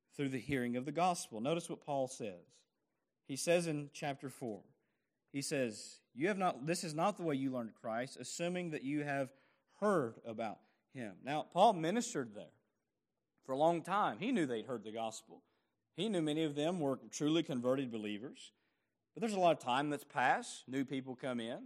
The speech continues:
You have a lot, a lot of different people in the church. But notice that there's this aspect of hearing about him. What did the Ephesians and every other believer hear about Christ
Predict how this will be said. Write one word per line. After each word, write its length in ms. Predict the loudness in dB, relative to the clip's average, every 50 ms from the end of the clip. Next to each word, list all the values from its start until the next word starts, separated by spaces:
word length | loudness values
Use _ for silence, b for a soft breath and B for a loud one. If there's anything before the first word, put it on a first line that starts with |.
| -12 -8
You 140 | -2 0
have 200 | 2 2 2 0
a 40 | 0
lot, 280 | 2 2 2 2 2 -2
a 40 | -4
lot 180 | 0 0 0
of 60 | 2
different 240 | 0 -2 -4 -6 -6
people 200 | -6 -4 -4 -2
in 60 | -4
the 80 | -4 -4
church. 540 | -6 -8 -8 -8 -8 -8 -10 -14 -20 -20 _ _ _ _ _ _ _ _ _ _ _ _ _ _ _ _ _ _ _ _ _ _
But 120 | 4 6 10
notice 320 | 10 12 10 10 8 8
that 220 | 8 8 8 8 8
there's 260 | 6 8 6 6 4
this 180 | 2 4 6
aspect 460 | 8 8 8 8 6 6 4 4 6 4
of 120 | 2 2
hearing 460 | 2 0 2 6 10 10 10 10 8
about 300 | 6 6 6 6 6 4
him. 160 | 2 -2 -2 b b b b
What 240 | 12 12 12 12 12
did 160 | 12 8 10
the 80 | 10 6
Ephesians 720 | 6 6 4 2 4 6 6 4 4 2 0 2 2 2
and 100 | 4 8
every 320 | 8 8 10 10 10 10
other 160 | 10 10 10
believer 600 | 8 8 8 6 6 6 6 4 6 6 4 4 B B B
hear 280 | B 4 6 8 12 12
about 360 | 12 12 12 12 12 12 6
Christ 540 | 0 6 10 12 12 12 12 10 8 4 2